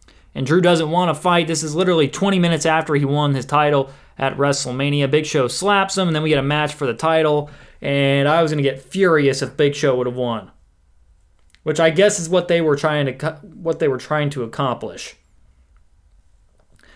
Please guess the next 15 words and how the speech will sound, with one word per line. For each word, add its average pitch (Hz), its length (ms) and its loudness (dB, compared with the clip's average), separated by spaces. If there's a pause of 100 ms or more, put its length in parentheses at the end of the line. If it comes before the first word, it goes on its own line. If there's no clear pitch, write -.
(400)
Drew 175 280 4
does 185 340 4
win 170 520 0 (500)
after 156 320 -2
Big 160 200 0
Show 160 180 0
misses 160 320 -2
with 160 120 -4
the 147 80 -2
right 151 320 2
hand 151 280 -2
and 131 180 -4
hits 160 380 -4
a 127 200 -4
Claymore. 180 880 2